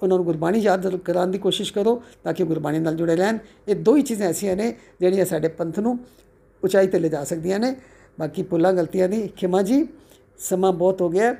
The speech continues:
ਸੋ ਮੈਂ ਮਾਫ਼ੀ ਚਾਹਾਂਗੀ, ਕੋਈ ਗਲਤੀ ਹੋ ਗਈ ਹੋਵੇ ਤਾਂ ਮੈਂ ਮਾਫ਼ੀ ਚਾਹੁੰਦੀ ਹਾਂ। ਬਾਕੀ ਜਿਸ ਤਰ੍ਹਾਂ ਮਹਾਰਾਜ ਕਰਨਗੇ, ਅਗਲੇ ਹਫ਼ਤੇ ਫਿਰ ਅਗਲੇ ਟੌਪਿਕ, ਕਿਸੇ ਹੋਰ ਟੌਪਿਕ ਨਾਲ ਫਿਰ ਅਸੀਂ ਹਾਜ਼ਰ ਹੋਵਾਂਗੇ।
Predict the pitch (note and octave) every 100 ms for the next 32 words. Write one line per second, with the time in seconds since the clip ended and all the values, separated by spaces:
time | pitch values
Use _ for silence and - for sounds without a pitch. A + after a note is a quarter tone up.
0 | - _ _ - E3 E3 E3 E3 E3 -
1 | F3 E3 G3+ F#3+ F#3 G3+ A#3 A#3+ F3 E3
2 | D#3 F#3+ F3+ G3 G3 A3 G#3 F3+ E3 D3
3 | F3 E3 E3 F3+ A#3+ B3+ - - - E3
4 | D#3 F#3 F#3+ G3+ A3+ G3+ F3+ F3+ F#3 F#3+
5 | G#3+ A#3 A3+ F#3 F#3 D#3+ - E3 G3 A3+
6 | - - _ _ _ - F#3+ G#3 F#3+ D#3+
7 | F#3 - - F#3 F3 F3+ F3+ F3+ D#3 E3
8 | E3+ F#3 D#3 D#3 D#3 D#3+ E3 F3+ A#3